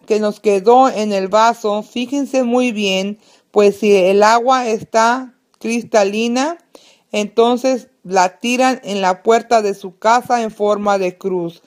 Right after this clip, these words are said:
Si a la agua ustedes le notan unos ciertos burbujitas por ahí, entonces esto quiere decir que ha recolectado las malas vibras que hay en su hogar y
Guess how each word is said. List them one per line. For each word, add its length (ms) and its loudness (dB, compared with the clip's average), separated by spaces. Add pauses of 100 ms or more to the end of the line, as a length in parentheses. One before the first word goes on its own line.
(320)
Si 140 2
a 140 6
la 420 2
agua 300 0
ustedes 480 0
le 180 -2
notan 540 0
unos 680 -4
ciertos 760 2
burbujitas 1000 -2
por 180 0
ahí, 460 0 (340)
entonces 800 0
esto 640 -2
quiere 480 0
decir 640 -6 (320)
que 180 4
ha 160 4
recolectado 1120 0
las 240 0
malas 460 0
vibras 420 -2
que 220 0
hay 200 2
en 120 -6
su 140 -6
hogar 520 2 (400)
y 480 -2